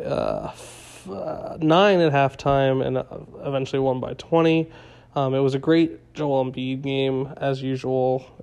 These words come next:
Expected him to dominate. Uh, he had twenty-six and five, uh, eleven for eleven from the line.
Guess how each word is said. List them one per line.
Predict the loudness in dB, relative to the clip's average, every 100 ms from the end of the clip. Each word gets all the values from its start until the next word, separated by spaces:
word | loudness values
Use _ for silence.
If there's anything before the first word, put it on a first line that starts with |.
| -14
Expected | -4 -4 -2 -2
him | -2 -2
to | -2
dominate. | -2 -2 -2 -2 -4 -4 -8 -20 -20 -20 -8
Uh, | -6
he | -2
had | -2 -2
twenty-six | 2 2 2 0 -2
and | -4 -2
five, | 0 2 2 0 -6 -12
uh, | -12 -10 -12 -14 -10
eleven | 0 2 4 0
for | 2
eleven | 2 2 0
from | -2 -2
the |
line. | 0 0 0 -4